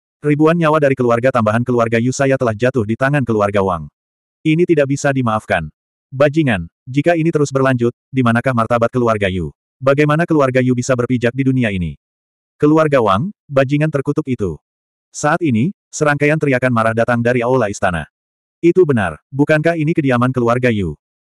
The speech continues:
Disinilah keluarga Yin Mountain Yu berada. Saat ini, anggota inti keluarga Yin Mountain Yu berkumpul di aula.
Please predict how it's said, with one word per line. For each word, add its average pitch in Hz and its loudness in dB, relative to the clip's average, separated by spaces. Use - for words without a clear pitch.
Disinilah 156 0
keluarga 131 2
Yin 131 0
Mountain 135 0
Yu 135 0
berada. 87 -2
Saat - -2
ini, 131 0
anggota 143 0
inti 151 -2
keluarga 123 0
Yin 120 0
Mountain 127 0
Yu 135 0
berkumpul 139 0
di 101 -2
aula. 85 -2